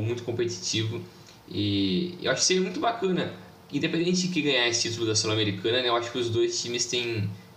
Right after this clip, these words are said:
têm muito mérito. Eu acho que seria muito bacana ver, ver a evolução disso e, e também dar um pouco do prestígio da Sul-Americana, que o pessoal trata meio como se fosse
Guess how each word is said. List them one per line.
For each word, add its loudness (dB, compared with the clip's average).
têm 0
muito -2
mérito. 2
Eu -4
acho -2
que 2
seria 0
muito -6
bacana -2
ver, 0
ver 0
a 4
evolução 0
disso 0
e, -4
e -14
também 0
dar 4
um 2
pouco 0
do 0
prestígio 2
da 0
Sul-Americana, 2
que -4
o -10
pessoal 2
trata 2
meio 0
como -2
se -4
fosse 2